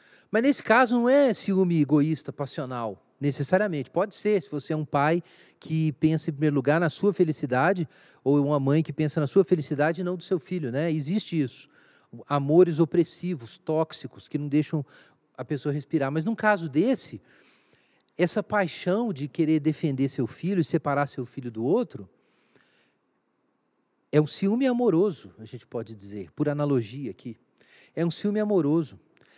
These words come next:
É uma compreensão de que se o seu filho ficar naquele relacionamento, e-, e-, o-, ele, ele vai ser dissipado. O que ele é, as suas virtudes,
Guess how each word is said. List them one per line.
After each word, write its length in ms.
É 60
uma 120
compreensão 960
de 180
que 440
se 140
o 40
seu 160
filho 260
ficar 220
naquele 260
relacionamento, 1000
e-, 200
e-, 160
o-, 120
ele, 320
ele 120
vai 140
ser 140
dissipado. 880
O 100
que 160
ele 280
é, 340
as 140
suas 680
virtudes, 880